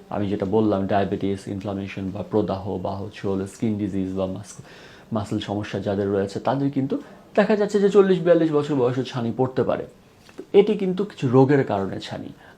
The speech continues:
আবার হচ্ছে কেউ যদি চোখে আঘাত পান, চোখে আঘাত থেকেও কিন্তু ছানি হতে পারে,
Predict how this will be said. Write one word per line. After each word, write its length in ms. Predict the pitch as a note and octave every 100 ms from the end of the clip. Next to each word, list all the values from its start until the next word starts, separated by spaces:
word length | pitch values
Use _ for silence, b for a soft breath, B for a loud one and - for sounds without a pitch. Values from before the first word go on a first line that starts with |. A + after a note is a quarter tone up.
| -
আবার 300 | F3+ G3+ F#3
হচ্ছে 460 | A#2 G#2+ - F3 - B B -
কেউ 200 | C3+ B2+
যদি 220 | A#2 A2+
চোখে 320 | A2 A2+ - -
আঘাত 320 | A#2 A2+ B2+ - -
পান, 200 | - - - b b
চোখে 260 | - B2+ -
আঘাত 320 | A2+ A#2 D3 D3
থেকেও 300 | C#3 C#3 C3+
কিন্তু 260 | C3+ C#3+ C3+
ছানি 300 | - C3 C3+
হতে 240 | C3 B2
পারে, 220 | B2+ C3